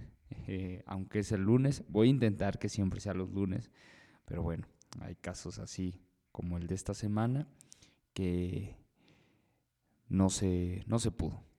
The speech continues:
no se pudo. Pero bueno, estamos aquí. Muchas gracias por escuchar. Esto se llama Nuestra Hora del Café.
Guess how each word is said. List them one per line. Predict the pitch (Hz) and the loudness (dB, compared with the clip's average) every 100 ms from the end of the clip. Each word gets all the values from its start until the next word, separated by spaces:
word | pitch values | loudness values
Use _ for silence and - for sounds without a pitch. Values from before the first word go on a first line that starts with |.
| _ | _
no | - 95 | -8 -8
se | - | -6
pudo. | - 82 107 - - _ _ _ _ - | -4 -2 -4 -8 -16 _ _ _ _ -12
Pero | - 92 | -4 0
bueno, | 95 87 - - | 0 0 -10 -12
estamos | - 147 127 - | 0 2 2 0
aquí. | - - _ - - - - | -8 -18 _ -20 -20 -20 -6
Muchas | 131 165 160 | 2 4 8
gracias | 156 147 127 | 8 6 2
por | 113 | 0
escuchar. | 104 - - 139 | 0 -4 0 2
Esto | 131 - | 2 -2
se | 104 | -4
llama | 101 101 101 | -2 0 0
Nuestra | 95 - - | 0 -4 -2
Hora | 95 98 | 0 0
del | 95 87 | -2 -4
Café. | - 80 143 | -6 -2 0